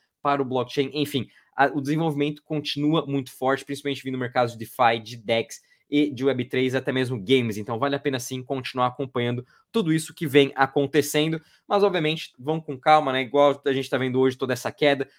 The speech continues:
Se fosse mês, mês atrás, né, há, há duas, três semanas atrás, tava todo mundo desesperado pra estar comprando o topo dessas criptos que estavam subindo mais de vinte, trinta por cento,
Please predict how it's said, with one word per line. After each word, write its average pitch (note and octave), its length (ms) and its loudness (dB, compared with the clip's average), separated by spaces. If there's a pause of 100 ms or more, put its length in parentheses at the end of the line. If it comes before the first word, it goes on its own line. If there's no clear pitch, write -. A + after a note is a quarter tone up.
(120)
Se - 240 -10
fosse D3+ 300 -4
mês, D3 240 -2
mês C#3 200 0
atrás, B2+ 440 2
né, A#2 160 -2
há, A#2+ 100 -2
há B2 400 -2
duas, C3+ 380 0
três C#3+ 180 2
semanas C3+ 240 -2
atrás, B2+ 340 0
tava B2+ 160 -2
todo D3 280 -4
mundo C#3+ 200 -4
desesperado B2 720 0 (280)
pra C#3 140 0
estar D3+ 200 -2
comprando C3+ 500 0
o C#3+ 120 0
topo E3+ 400 0
dessas B2 320 -4
criptos C#3+ 200 -2
que - 60 -16
estavam C3 220 -2
subindo C3 240 -8
mais B2+ 120 0
de A#2 120 -8
vinte, C3+ 260 -4
trinta B2+ 220 -6
por - 160 -16
cento, D#3+ 260 -6